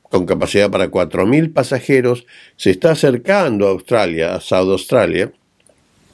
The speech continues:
Va a llegar mañana, creo que llega. Este, y tiene infecciones de covid diecinueve dentro del pasaje,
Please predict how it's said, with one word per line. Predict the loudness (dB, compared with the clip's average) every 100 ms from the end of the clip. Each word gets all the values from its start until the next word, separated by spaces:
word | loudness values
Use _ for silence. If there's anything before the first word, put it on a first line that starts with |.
| _ _ 0
Va | 2 4
a | 2
llegar | 2 0 0
mañana, | 0 4 4 4 0 -8
creo | -4 -4
que | -4 -4
llega. | 0 0 -2 _ -20 -20 -20 -4
Este, | 0 0 0 0 2 2 -4 -14 -20 _ _ _ _ _ _ _ _ _ _ _
y | 2
tiene | 4 4 4 4 4
infecciones | 4 2 2 2 4 2 2
de | 0 2
covid | 2 2 0 -2
diecinueve | -2 0 2 4 2 2 0 -2
dentro | -4 0 0 0 0
del | 0
pasaje, | 0 -2 -2 -4 _ _